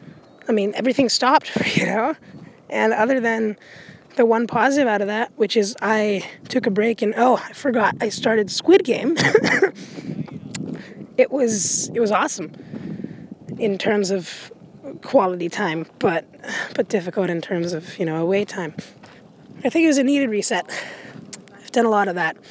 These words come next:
over the past couple of days as well. This Friday, I took an entire break, went with my parents to, uh, Muscle Rock, and we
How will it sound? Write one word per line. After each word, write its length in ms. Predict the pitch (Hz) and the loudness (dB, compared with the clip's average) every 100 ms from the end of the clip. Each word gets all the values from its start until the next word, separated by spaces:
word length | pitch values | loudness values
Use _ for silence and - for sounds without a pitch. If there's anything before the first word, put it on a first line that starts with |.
| - - - | -18 -18 -6
over 100 | 247 | 0
the 100 | 190 | 0
past 420 | 180 190 180 - - | 2 0 0 -4 -4
couple 280 | 262 247 | -2 0
of 60 | 208 | 2
days 200 | 175 165 | 2 0
as 140 | 170 | -2
well. 340 | 156 202 196 170 - - - - - | 2 4 4 0 -8 -20 -20 -20 -10
This 160 | - - | -6 -6
Friday, 560 | - 208 214 208 208 | 2 2 4 2 0
I 60 | 170 | -2
took 180 | - 202 | -4 -4
an 80 | 185 | -4
entire 320 | 170 196 185 | 0 2 2
break, 400 | 175 208 202 - | 2 2 0 -4
went 100 | 220 | -4
with 80 | 208 | -2
my 120 | 190 180 | 0 -2
parents 480 | - 196 190 - | -2 -2 -2 -6
to, 400 | - - 190 185 | -6 -2 0 2
uh, 280 | 170 160 156 - - - - | 0 -2 -4 -8 -10 -10 -4
Muscle 380 | 208 233 - 214 | -2 0 0 0
Rock, 340 | 185 175 - - - - - - | 0 -4 -6 -12 -14 -20 -18 -6
and 260 | 180 175 | -4 -2
we 320 | 170 175 170 | -2 -2 -4